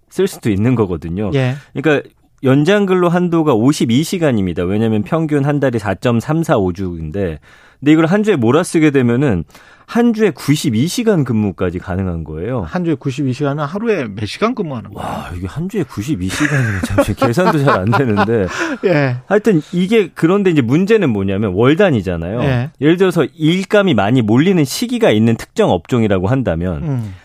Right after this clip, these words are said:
Speaker 1: 마지막 주에 구십이 시간 일하고 또 월 초에 구십이 시간.
Speaker 2: 음,
Speaker 1: 이렇게
Speaker 2: 그럴 수도
Speaker 1: 될
Speaker 2: 있네.
Speaker 1: 수가 있는 거예요.
Speaker 2: 예.
Speaker 1: 그러면은 이 주 연속으로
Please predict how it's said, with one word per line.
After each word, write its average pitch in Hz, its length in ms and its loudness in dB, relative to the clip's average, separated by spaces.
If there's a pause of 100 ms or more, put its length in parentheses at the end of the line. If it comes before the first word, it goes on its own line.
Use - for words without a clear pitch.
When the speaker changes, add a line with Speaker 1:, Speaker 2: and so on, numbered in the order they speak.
Speaker 1:
마지막 185 640 0
주에 208 340 0 (100)
구십이 117 440 0
시간 120 300 -2
일하고 82 500 -6 (520)
또 160 80 2
월 139 340 4
초에 226 440 2 (100)
구십이 123 440 0
시간. 92 380 -2 (540)
Speaker 2:
음, 143 560 -2
Speaker 1:
이렇게 180 140 4
Speaker 2:
그럴 247 120 4
수도 160 200 2
Speaker 1:
될 139 80 0
Speaker 2:
있네. 131 100 2
Speaker 1:
수가 123 180 4
있는 120 240 4
거예요. 95 400 2
Speaker 2:
예. 151 100 0
Speaker 1:
그러면은 180 400 2
이 135 280 0
주 208 260 2
연속으로 151 800 4